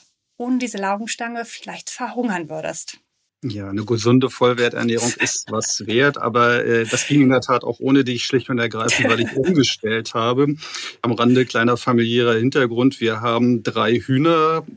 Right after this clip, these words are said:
Speaker 2: eine Rettungsaktion aus deutscher Massentierhaltung, die haben wir zu Hause einmal ordentlich durchgelüftet, aufgepäppelt, neu befiedert.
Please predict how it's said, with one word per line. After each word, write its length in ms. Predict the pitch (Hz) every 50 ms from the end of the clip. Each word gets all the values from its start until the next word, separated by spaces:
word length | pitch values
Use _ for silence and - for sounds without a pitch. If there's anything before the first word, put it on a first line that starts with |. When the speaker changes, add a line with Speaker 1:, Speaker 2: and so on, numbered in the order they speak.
| -
Speaker 2:
eine 240 | - - 127 120 107
Rettungsaktion 680 | 120 123 - 135 120 - - 113 - - - 131 123 120
aus 160 | 127 127 -
deutscher 300 | - 123 117 - 117 104
Massentierhaltung, 1200 | 104 113 139 - - 151 143 - - 135 131 123 131 131 123 127 127 - 131 123 127 123 120 113
die 180 | - 120 120 117
haben 180 | 113 117 107
wir 140 | 113 113 117
zu 240 | 113 - - 113 110
Hause 380 | 117 117 123 131 123 123 120 123
einmal 220 | 123 120 120 117
ordentlich 360 | - 117 107 - 117 - -
durchgelüftet, 840 | - 120 135 147 - - - 135 127 131 131 - - - 117 - -
aufgepäppelt, 880 | - - 107 131 139 - - - 131 - - 135 120 - 127 120 113 -
neu 260 | 117 113 117 135 147
befiedert. 640 | 143 139 135 - - - 131 127 117 127 127 123 -